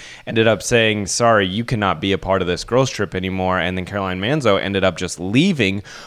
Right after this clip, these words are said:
Well, their statement they put out says, "The safety and security of cast and crew while shooting is extremely important,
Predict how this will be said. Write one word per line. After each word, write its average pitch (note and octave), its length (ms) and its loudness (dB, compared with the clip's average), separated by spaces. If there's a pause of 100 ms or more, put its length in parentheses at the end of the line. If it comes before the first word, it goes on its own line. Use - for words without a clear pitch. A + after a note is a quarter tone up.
(100)
Well, A2+ 160 4
their C3+ 180 2
statement A#2 380 0
they A2 100 4
put A2 220 0
out G2+ 220 2
says, G2+ 240 -6
"The G2 100 -6
safety C3+ 340 -2
and B2 120 -4
security A2 420 -2
of - 160 -4
cast B2 380 -2
and B2 100 -6
crew A2 220 0
while G2+ 180 4
shooting A2+ 440 -4
is F#2+ 120 -4
extremely A#2 460 -4
important, G#2 400 -2